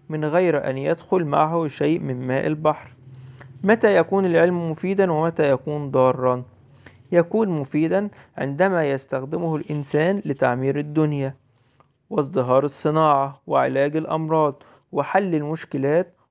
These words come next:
وتقدم البشرية، ويكون ضارا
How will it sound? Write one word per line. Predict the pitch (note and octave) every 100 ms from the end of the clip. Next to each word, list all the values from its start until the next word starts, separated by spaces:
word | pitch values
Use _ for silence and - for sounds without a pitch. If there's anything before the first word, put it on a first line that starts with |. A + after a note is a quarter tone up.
| -
وتقدم | B2+ B2+ D#3+ E3 D#3+ D#3+
البشرية، | E3 F#3 G#3 E3+ C3 A#2+ B2 - _ _ _ _ - - - -
ويكون | C#3+ C#3+ C#3 F3+ F3 D#3+
ضارا | C#3+ D#3+ F3+ F3+ G3+